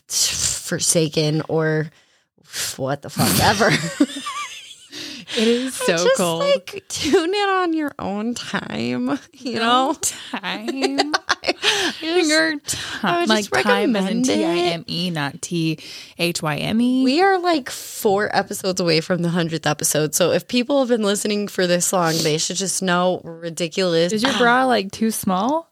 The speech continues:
Speaker 1: Yes. It's,
Speaker 2: Okay.
Speaker 1: like, three sizes too small because
Speaker 2: Why even wear a bra at this point?
Speaker 1: because this shirt deserves it.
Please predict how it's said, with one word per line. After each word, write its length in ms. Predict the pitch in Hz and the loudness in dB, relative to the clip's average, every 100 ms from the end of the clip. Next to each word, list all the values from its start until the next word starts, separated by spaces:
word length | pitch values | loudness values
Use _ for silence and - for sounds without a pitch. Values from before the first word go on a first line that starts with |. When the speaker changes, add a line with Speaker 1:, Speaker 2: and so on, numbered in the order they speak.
| _ | _
Speaker 1:
Yes. 380 | 214 220 180 - | -6 -6 -6 -4
It's, 240 | 196 214 220 | 0 2 4
Speaker 2:
Okay. 220 | 196 156 | 4 4
Speaker 1:
like, 80 | 160 | 2
three 180 | 233 | 0
sizes 360 | 254 269 269 277 | 0 2 2 0
too 180 | - 254 | -2 -2
small 400 | 254 233 220 214 | -2 2 2 2
because 480 | 208 202 214 185 180 | 0 0 2 2 2
Speaker 2:
Why 160 | 208 | 2
even 220 | 233 226 185 | 4 4 2
wear 220 | 175 180 | 2 0
a 40 | |
bra 200 | 180 170 | 0 -2
at 100 | 180 | -4
this 180 | 190 190 | -6 -8
point? 400 | - 226 220 - _ _ _ | -8 -14 -16 -20 _ _ _
Speaker 1:
because 340 | 220 - 226 | -4 2 2
this 160 | 185 196 | 2 -2
shirt 420 | - - 202 - | -2 -2 -2 -4
deserves 600 | - 165 - 151 143 - | -6 -6 -4 -6 -8 -10
it. 240 | - 82 | -10 -10